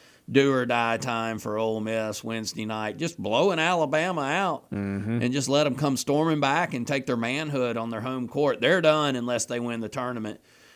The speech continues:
Speaker 1: A and M, I think, is a better team, a better coach team than Ole Miss. I think they got better players. They got Wade Taylor the fourth, who's magnificent. So I could actually see them making a run from here on out. They might have a little bit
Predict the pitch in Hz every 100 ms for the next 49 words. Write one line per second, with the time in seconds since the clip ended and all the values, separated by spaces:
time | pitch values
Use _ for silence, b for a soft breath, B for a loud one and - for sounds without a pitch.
0 | b - 156 175 160 151 131 151 123 117
1 | 127 127 110 147 143 156 151 - 113 123
2 | 110 - 165 202 - 143 120 107 104 107
3 | 101 104 104 104 117 113 131 123 120 123
4 | 117 123 113 - - 151 151 120 123 107
5 | 107 107 120 117 135 127 113 104 - 143
6 | 131 113 98 110 104 117 151 - 104 107
7 | 101 - b b b b - 135 131 135
8 | 165 170 147 143 - 127 - 147 135 135
9 | 131 120 123 131 110 104 123 139 135 110
10 | 120 131 123 113 120 139 131 127 143 131
11 | 131 113 107 123 143 135 127